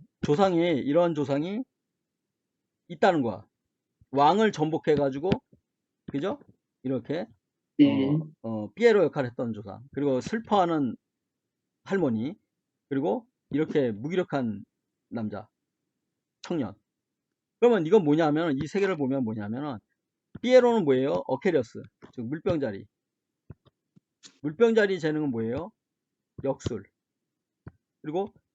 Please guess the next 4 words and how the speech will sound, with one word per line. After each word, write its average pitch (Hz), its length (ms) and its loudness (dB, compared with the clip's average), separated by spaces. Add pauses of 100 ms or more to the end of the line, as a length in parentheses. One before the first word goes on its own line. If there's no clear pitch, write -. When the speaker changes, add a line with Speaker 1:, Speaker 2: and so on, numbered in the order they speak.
(100)
Speaker 1:
이 202 260 -2
스콜피오는 185 640 -2 (760)
무속. 147 380 -6 (1300)
그리고 196 360 -4